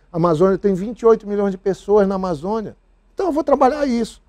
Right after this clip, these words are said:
as cadeias produtivas da Amazônia, mas não focada num produto, mas em vários. Se nós fizermos isso,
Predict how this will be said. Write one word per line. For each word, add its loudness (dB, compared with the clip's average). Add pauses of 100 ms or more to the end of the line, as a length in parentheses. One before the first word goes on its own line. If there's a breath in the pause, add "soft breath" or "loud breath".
(180)
as -8
cadeias 4
produtivas -4
da -2
Amazônia, -4 (480)
mas 0
não 0
focada 4
num 0
produto, 0
mas -4
em -6
vários. -2
Se -12
nós -6
fizermos -6
isso, -6